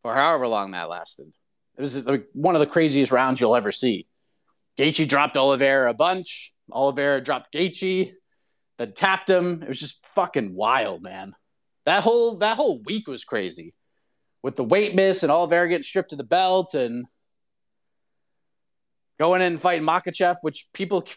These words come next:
forget that it was for, for the vacant title 'cause Oliveira wasn't the champion. I mean, most people considered him the champion.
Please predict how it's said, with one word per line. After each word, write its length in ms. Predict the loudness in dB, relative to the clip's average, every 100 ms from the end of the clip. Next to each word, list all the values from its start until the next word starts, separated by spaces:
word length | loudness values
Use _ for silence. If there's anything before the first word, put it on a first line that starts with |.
| -4
forget 420 | -2 2 2 2
that 140 | 0
it 80 | 2
was 120 | -2
for, 180 | -4 -8 -8 -14
for 180 | -2 0
the 100 | 0
vacant 420 | 0 -2 0 -2
title 560 | 0 2 2 0 -2 _ _ _ _ _
'cause 140 | -4 0
Oliveira 380 | 2 4 2
wasn't 260 | 4 0 -2
the 80 | -6
champion. 400 | 0 0 2 0
I 40 |
mean, 160 | 0 0
most 220 | 0 -2
people 220 | -8 -8
considered 400 | -8 0 2 4
him 160 | 2 0
the 80 | -4
champion. 560 | -4 -2 0 -2 -2